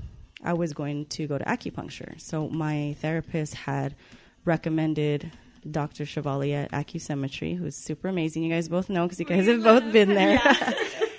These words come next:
Speaker 1: Yeah, so
Speaker 2: Next Thursday, girl, I'm coming for you.
Speaker 1: <laughs> Yeah, so at that, you know, at that time, my therapist told me, you know, "Maybe you should go there,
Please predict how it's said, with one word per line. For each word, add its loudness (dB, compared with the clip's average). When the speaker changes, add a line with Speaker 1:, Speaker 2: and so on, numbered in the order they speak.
Speaker 1:
Yeah, 6
so 0
Speaker 2:
Next 2
Thursday, 2
girl, 0
I'm 8
coming 4
for -2
you. -10
Speaker 1:
<laughs> -12
Yeah, 0
so -2
at -4
that, -2
you -2
know, 2
at -2
that -4
time, -4
my -2
therapist -4
told -2
me, 0
you -2
know, 0
"Maybe -2
you -4
should -8
go -2
there, -4